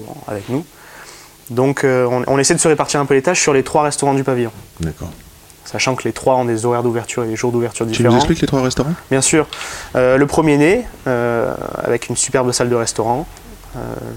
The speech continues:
Speaker 1: le trois étoiles, Aleno Paris, on va, on va le, on va le désigner comme ça.
Speaker 2: Oui.
Speaker 1: C'est le, le, la maison, le, le vaisseau amiral, on va dire, de, de la cuisine de Yannick Aleno.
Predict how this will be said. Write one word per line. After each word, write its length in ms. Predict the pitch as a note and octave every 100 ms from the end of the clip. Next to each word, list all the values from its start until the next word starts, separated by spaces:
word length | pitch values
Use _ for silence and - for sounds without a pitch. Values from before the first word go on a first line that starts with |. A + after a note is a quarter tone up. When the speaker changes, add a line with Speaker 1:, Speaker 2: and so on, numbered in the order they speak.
| A#2
Speaker 1:
le 100 | A#2+
trois 220 | - A2+
étoiles, 380 | A2+ C3 C3+ B2+ -
Aleno 260 | C3+ C#3
Paris, 260 | C3+ B2+ E3 -
on 60 |
va, 100 | A#2+ A#2
on 100 | A#2
va 100 | A#2
le, 120 | A2+ A2 -
on 80 |
va 120 | A#2+ A2+
le 60 |
désigner 320 | A2+ A#2+ A#2+
comme 160 | A#2 G#2+
ça. 120 | B2 - -
Speaker 2:
Oui. 80 | A#2+ - - - - - - -
Speaker 1:
C'est 220 | - D3+
le, 260 | D3+ C3+ C3
le, 180 | B2+ B2
la 140 | B2
maison, 420 | B2+ C3 C3+ B2+
le, 300 | A#2+ A#2+ A#2
le 140 | A2+ A#2
vaisseau 260 | B2+ -
amiral, 340 | C#3 C3 B2+ C#3+
on 60 |
va 140 | B2+ A2+
dire, 200 | B2 D3 - - A#2+
de, 340 | A#2 A#2 A2+ A#2 - A2+ A#2 A#2
de 100 | A#2+
la 100 | A#2+
cuisine 280 | - A#2 A#2+
de 80 |
Yannick 260 | A#2 A2+ A2
Aleno. 320 | G#2+ G#2+ C3